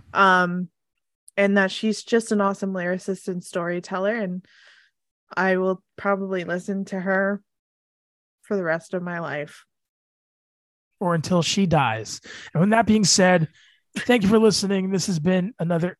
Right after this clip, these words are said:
Speaker 2: episode of Ear Dip Podcast. Taylor O'Neill, thank you so much for, uh, being a guest. For your, thank you for, for sharing your thoughts and your prayers with us on your bestie, Taylor Swift.
Speaker 1: My bestie.
Speaker 2: Do you, do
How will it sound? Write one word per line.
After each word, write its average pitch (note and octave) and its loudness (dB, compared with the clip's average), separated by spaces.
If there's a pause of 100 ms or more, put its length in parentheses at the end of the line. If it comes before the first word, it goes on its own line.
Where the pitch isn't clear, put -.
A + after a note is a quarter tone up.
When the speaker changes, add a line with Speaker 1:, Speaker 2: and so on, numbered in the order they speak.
Speaker 2:
episode D#3+ 2 (100)
of D3 -2
Ear F3+ 6
Dip E3+ 2
Podcast. D#3+ -2
Taylor F#3 0
O'Neill, F3 0
thank F3+ -2
you F3 -2
so F#3 -4
much F3 0
for, E3 2
uh, D3+ 0
being F3 -2
a D#3 -2
guest. D#3 -2
For E3+ -8
your, D3+ -2
thank D#3 -6
you D#3 -6
for, D3 -6
for - -10
sharing E3 -2
your D3+ -4
thoughts D#3+ -6 (360)
and F3+ -4
your F3 0 (960)
prayers F#3 2
with D#3+ -4
us F3 -2 (120)
on D#3 0 (400)
your D#3+ -2
bestie, D3+ -4 (140)
Taylor C3+ -4
Swift. - -8 (120)
Speaker 1:
My F#3 -4
bestie. E3 -4
Speaker 2:
Do A3+ -2
you, C#4 0
do - -10